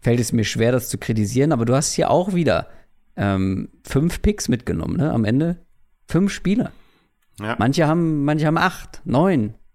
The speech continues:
Speaker 1: Keine Ahnung, ich weiß nicht, was, was die Höchstzahl dieses Jahr war, aber
Speaker 2: Hab ich auch nicht
Speaker 1: also,
Speaker 2: nachgeguckt.
Speaker 1: wenn ich ein bisschen hochscrolle zu den Patriots, das sind hier vier, fünf, sechs, sieben, acht, neun, zehn Picks insgesamt. Du hast zehn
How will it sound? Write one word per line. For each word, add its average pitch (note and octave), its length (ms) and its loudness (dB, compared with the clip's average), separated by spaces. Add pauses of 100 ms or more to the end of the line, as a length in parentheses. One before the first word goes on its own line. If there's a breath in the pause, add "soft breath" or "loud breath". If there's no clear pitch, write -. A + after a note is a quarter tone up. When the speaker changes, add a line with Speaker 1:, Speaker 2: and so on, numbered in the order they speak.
(160)
Speaker 1:
Keine B2+ 180 0
Ahnung, D3 140 0
ich A#2+ 80 -4
weiß B2+ 120 0
nicht, A#2+ 120 0
was, - 320 -4
was - 160 -8
die A2 160 2
Höchstzahl G2 540 0
dieses G#2 340 -2
Jahr G2 180 0
war, G2 220 2
aber G#2+ 340 2 (340 loud breath)
Speaker 2:
Hab G#2 80 -12
ich - 120 -12
auch G#2 80 -6
nicht G2+ 200 -10
Speaker 1:
also, G#2 200 2
Speaker 2:
nachgeguckt. - 320 -2 (600)
Speaker 1:
wenn A#2+ 180 2
ich A#2+ 80 0
ein C3 60 2
bisschen B2 280 2
hochscrolle A#2+ 760 2
zu - 140 -2
den A#2 200 2
Patriots, B2 640 2
das G#2+ 180 -2
sind C3 220 2
hier A#2+ 580 2
vier, C#3 520 0
fünf, C#3 280 0
sechs, C3+ 320 -2
sieben, C3 360 0
acht, - 280 -4
neun, B2+ 360 2
zehn E3+ 420 0
Picks - 260 -4
insgesamt. - 600 -6
Du - 20 -2
hast - 260 -6
zehn C#3 420 2